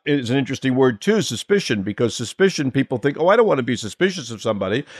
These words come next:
But all it means, the word suspicere, the root, it means to watch. It just means watch, just means pay attention. So fear is one of the signals of intuition. It's the one that's hardest to ignore because,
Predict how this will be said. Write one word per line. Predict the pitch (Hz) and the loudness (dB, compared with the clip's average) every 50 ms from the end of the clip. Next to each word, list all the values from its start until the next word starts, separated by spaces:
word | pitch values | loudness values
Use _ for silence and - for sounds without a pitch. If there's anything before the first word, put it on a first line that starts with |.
| - - | -16 -8
But | - 139 156 | -2 0 2
all | 175 220 247 226 208 | 2 4 2 0 -2
it | - 156 139 | -4 -4 -4
means, | 123 147 170 190 175 131 104 107 123 131 120 | 0 0 2 4 4 2 2 -2 -4 -6 -4
the | 117 117 | -4 -2
word | 117 127 156 151 127 110 | 2 4 4 4 4 2
suspicere, | 101 - - 170 156 - - 139 123 - - 160 151 123 92 85 92 90 | 0 -2 0 0 0 0 0 -2 -4 -2 0 2 2 2 2 0 -4 -8
the | 98 107 | -8 -4
root, | 104 135 156 156 123 113 - - _ - _ - | 0 2 4 4 4 2 -2 -8 _ -20 _ -4
it | 117 143 131 | -4 -2 0
means | 156 165 165 135 - | 0 0 0 0 -2
to | - 170 | -2 0
watch. | 160 180 202 226 - 98 - - - - _ _ _ _ _ _ _ _ _ _ _ _ _ _ - | 2 4 2 2 2 0 -6 -12 -14 -14 _ _ _ _ _ _ _ _ _ _ _ _ _ _ -8
It | - 131 | -6 0
just | 156 208 214 175 | 0 0 2 2
means | 233 - 190 165 147 | 0 0 0 0 0
watch, | 190 247 262 165 - - - | 2 2 2 2 0 -4 -6
just | - 160 - 151 | -6 -6 -2 0
means | 165 160 135 | 0 0 0
pay | - 165 151 147 | 2 2 2 2
attention. | 143 - 170 165 156 131 - 92 82 - _ - - - - | 2 2 0 0 0 -2 -4 -6 -6 -8 _ -20 -20 -20 -12
So | - - 160 151 151 147 - - _ _ _ _ _ _ _ | -2 2 4 4 4 2 0 -4 _ _ _ _ _ _ _
fear | 185 202 214 220 233 | -2 2 2 4 2
is | 202 165 170 156 120 131 | 2 2 -2 -2 -2 -4
one | 135 139 156 175 185 196 190 | -6 0 2 2 4 4 2
of | 185 151 139 | 0 0 -2
the | 160 - | -4 -2
signals | - 156 156 135 127 127 117 104 | 0 0 0 0 0 -2 -4 -4
of | 117 113 | -4 -2
intuition. | 123 120 110 - 127 120 123 120 - - 98 87 120 196 - _ _ - | -2 -4 -2 -2 0 0 2 0 0 -2 -4 -4 -4 -6 -10 _ _ -4
It's | 131 131 - | -4 -4 -2
the | - 139 | -2 0
one | 131 135 131 127 123 | 2 4 4 4 4
that's | 120 101 - | 0 -2 -4
hardest | - 127 131 143 139 135 123 - - | 0 2 2 4 2 0 -4 -6 -4
to | - 117 107 | -2 0 0
ignore | 101 92 120 147 156 139 107 92 113 - - _ _ _ _ _ _ | 0 0 0 2 4 4 4 2 0 -4 -8 _ _ _ _ _ _
because, | 117 107 123 120 | -2 0 0 0